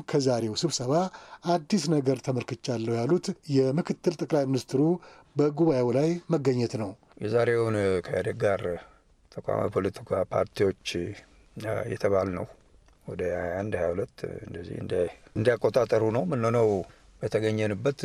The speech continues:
Speaker 2: አንድ አዲስ ነገር ቢኖር ምክትል ጠቅላይ ሚኒስትሩ ክቡር አቶ ደመቀ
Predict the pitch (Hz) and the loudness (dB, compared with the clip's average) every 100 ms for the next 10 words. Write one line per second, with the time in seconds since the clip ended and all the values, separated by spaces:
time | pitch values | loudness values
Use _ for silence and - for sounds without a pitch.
0 | 104 92 95 92 92 107 107 101 107 101 | 2 2 0 0 0 -2 -2 2 2 2
1 | 101 104 139 127 101 - - 104 107 104 | 0 2 4 4 0 -6 -8 -6 -4 -4
2 | 101 92 98 98 92 - 101 104 175 - | -4 -2 -2 -2 -4 -6 -6 -4 -6 -8
3 | _ _ 107 98 92 - - 95 90 90 | _ _ -10 -8 -10 -10 -6 -4 -4 -4
4 | 98 87 85 | -4 -6 -6